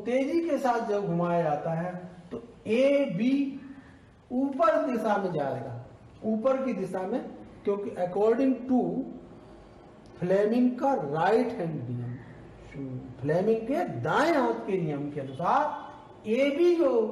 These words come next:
कुंडली का भाग है वो ऊपर की ओर जाएगा और सीडी जो इसका भाग है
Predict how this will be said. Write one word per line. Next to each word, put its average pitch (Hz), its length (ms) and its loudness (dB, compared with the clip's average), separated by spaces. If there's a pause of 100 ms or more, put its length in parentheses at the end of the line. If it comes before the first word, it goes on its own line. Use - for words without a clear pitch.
(360)
कुंडली 226 380 2
का 202 200 2
भाग 160 340 0
है 254 200 2 (340)
वो 208 220 -6
ऊपर 226 320 0
की 247 160 -4
ओर 247 180 2
जाएगा 247 380 2 (500)
और 208 180 2
सीडी 311 680 2
जो 240 220 2
इसका 208 300 0
भाग 170 300 0
है 294 100 2